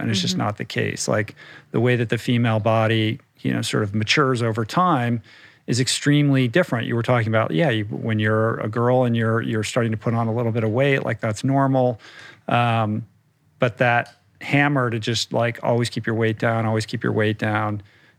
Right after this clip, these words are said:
Speaker 1: you know, leading people into this, um, situation of, of disordered eating, I mean, it's really a big problem.
Speaker 2: It's, yeah. And I, I think, you know, a big thing I always like to start off saying is that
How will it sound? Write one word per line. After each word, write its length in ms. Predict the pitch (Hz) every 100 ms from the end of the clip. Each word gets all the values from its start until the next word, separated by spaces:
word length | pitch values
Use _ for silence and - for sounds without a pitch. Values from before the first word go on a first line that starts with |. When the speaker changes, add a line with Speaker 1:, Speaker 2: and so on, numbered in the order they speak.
| -
Speaker 1:
you 120 | 110
know, 60 | 117
leading 360 | 120 127 123
people 460 | 113 117 113 110 113
into 220 | 123 110 110
this, 480 | 110 107 - - - -
um, 600 | - 127 117 117 - 110 _ _ _ -
situation 760 | - 127 120 107 120 - 107
of, 220 | 107 104 -
of 200 | 113 104
disordered 500 | 117 - 110 104 107
eating, 320 | 147 135 110
I 60 |
mean, 180 | 107 -
it's 200 | 107 -
really 600 | - - 69 107 110 107 - _ -
a 80 |
big 240 | 98 98 98
problem. 500 | - 120 131 98 95
Speaker 2:
It's, 400 | 220 208 - - -
yeah. 460 | 208 185 185 175
And 120 | 165
I, 100 | 202 -
I 120 | 214
think, 400 | 233 247 262 -
you 100 | -
know, 120 | 214 196
a 40 |
big 280 | 190 202 202
thing 160 | 185
I 100 | 185
always 260 | 165 180 185
like 160 | 180 -
to 300 | 185 180 185 _ -
start 320 | - 202 190
off 280 | 180 185 - _ -
saying 380 | - 190 160 165
is 140 | -
that 240 | 165 135